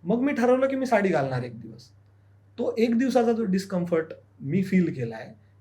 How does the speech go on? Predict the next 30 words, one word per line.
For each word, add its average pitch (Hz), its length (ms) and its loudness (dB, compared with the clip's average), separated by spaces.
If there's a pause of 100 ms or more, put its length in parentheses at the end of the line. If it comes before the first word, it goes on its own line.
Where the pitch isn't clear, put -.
(100)
की 143 60 -20
माझं 156 360 0 (200)
ते 160 40 -14
ब्लाऊज 147 380 2
वर 143 180 -2
जातंय, 135 280 -4
माझं 165 220 -6
स्व-, 190 340 -2
वर्गात 214 280 4
लक्षच 220 360 0
नाहीये, 147 360 -4 (380)
माझं 190 200 -4
सगळं 202 220 0
लक्ष 208 260 -4
इकडे, 190 260 0
एक 180 80 -2
नाही, 180 220 0
कोण 170 280 -6
साडी 160 300 -2
इकडे 151 300 -4
जातीये 135 360 -6
का, 123 220 -12 (340)
पोरं 180 180 4
काय 175 160 6
कमेंट 143 360 -2
करतायत, 131 340 -6
प्रोफेसर 160 440 -4
काय 139 160 -6
कमेंट 135 360 -10
करतायत. 131 380 -16